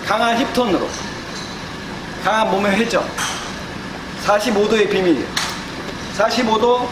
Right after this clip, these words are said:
손등 사십오 도. 무조건 돌려. 네, 오늘 레슨 슬라이스를 잡아주는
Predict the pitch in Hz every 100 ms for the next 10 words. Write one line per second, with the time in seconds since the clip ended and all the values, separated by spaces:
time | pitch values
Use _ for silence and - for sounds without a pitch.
0 | - - - 226 233 240 208 196 208 190
1 | 190 165 - - - - - - - -
2 | - - - - - - - - - -
3 | - - - - - - 190 247 214 190
4 | 180 - - - - - - - 339 480
5 | - 480 466 - - - - - - -
6 | 226 240 226 233 226 - - - - -
7 | - - - 269 277 277 262 214 214 233
8 | 220